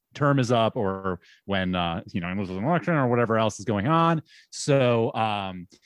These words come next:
so yeah, the fact that he's assassinated is weird for that reason, but also because the, the people who assailed him are just,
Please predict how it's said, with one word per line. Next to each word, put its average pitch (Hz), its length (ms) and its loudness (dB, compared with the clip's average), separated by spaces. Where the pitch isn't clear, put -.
so 185 120 4
yeah, 196 200 8
the 156 140 2
fact 240 240 2
that 226 100 4
he's 196 160 4
assassinated 160 920 0
is 131 440 -2
weird 135 560 2
for 127 600 0
that 143 340 2
reason, 226 380 4
but 160 120 6
also 165 280 2
because 143 580 0
the, 135 400 0
the 170 80 2
people 277 300 2
who 254 100 4
assailed 147 480 2
him 175 80 0
are 139 60 2
just, 127 240 -6